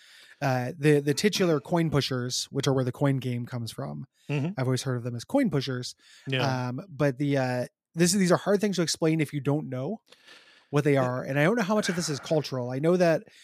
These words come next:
Speaker 1: Japan has a, a large ticket arcade
Speaker 2: Mm-hmm.
Speaker 1: culture. I don't know about the rest of the world.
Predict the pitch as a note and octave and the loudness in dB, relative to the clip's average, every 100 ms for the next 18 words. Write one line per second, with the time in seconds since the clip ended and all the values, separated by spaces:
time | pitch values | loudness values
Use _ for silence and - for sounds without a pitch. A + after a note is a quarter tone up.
0 | - - _ D3 D3+ D3+ D3+ D#3 F3 E3+ | -20 -20 _ -4 -2 0 0 2 0 0
1 | F3 F3 - E3+ E3+ F3+ F3 E3 - _ | -2 -2 -4 -4 -2 -2 -4 -8 -14 _
2 | F#3+ G#3 G3+ A3 A3+ A3 _ _ _ D#3 | -4 -2 -2 -2 -4 -8 _ _ _ -2
3 | D3+ C4+ G#3+ B3 B3 E3 F3+ E3 D#3+ D3+ | -2 -2 -4 -2 2 4 6 6 6 6
4 | C#3+ C3 - B2 A#2 C3 E3+ E3+ | 2 -2 -2 -6 -8 -8 -10 -12